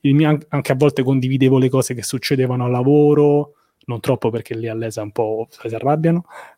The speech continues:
però, diciamo, quindi avevo cose da condividere. Fra l'altro ci siam-, ci siamo scordati solamente una cosa di cui vado molto fiero.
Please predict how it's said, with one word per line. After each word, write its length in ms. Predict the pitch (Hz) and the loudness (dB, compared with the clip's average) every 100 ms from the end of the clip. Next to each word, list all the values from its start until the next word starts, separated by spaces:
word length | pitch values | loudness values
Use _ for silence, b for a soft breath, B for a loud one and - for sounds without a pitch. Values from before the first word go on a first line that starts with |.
| _ | _
però, 720 | - 160 160 143 139 131 131 | 4 6 6 6 6 4 2
diciamo, 720 | 127 123 135 127 123 123 120 117 | -2 -2 -2 -2 -2 -4 -6 -2
quindi 200 | 151 131 | -2 2
avevo 460 | 135 120 120 - _ | 0 0 -6 -10 _
cose 240 | - 143 147 | -6 0 2
da 100 | 143 | 2
condividere. 840 | 139 139 139 131 131 127 127 131 - _ | 2 0 -2 -4 -4 -6 -6 -8 -14 _
Fra 140 | - 143 | -2 2
l'altro 460 | 160 - 127 - _ _ _ _ _ _ _ - - - | 2 2 0 -2 _ _ _ _ _ _ _ -14 -14 -6
ci 100 | 139 | 0
siam-, 260 | 143 151 147 | 2 2 2
ci 100 | 127 | 0
siamo 140 | 151 139 | 0 0
scordati 260 | - 160 147 | 0 2 2
solamente 360 | 143 156 160 | 4 2 2
una 120 | 143 | 0
cosa 220 | 139 143 127 | 0 0 0
di 100 | 120 | -2
cui 140 | 127 | -2
vado 240 | 127 123 | -2 0
molto 520 | 127 123 120 131 131 135 | 0 0 0 0 0 -2
fiero. 480 | 135 110 113 143 | 0 0 0 -2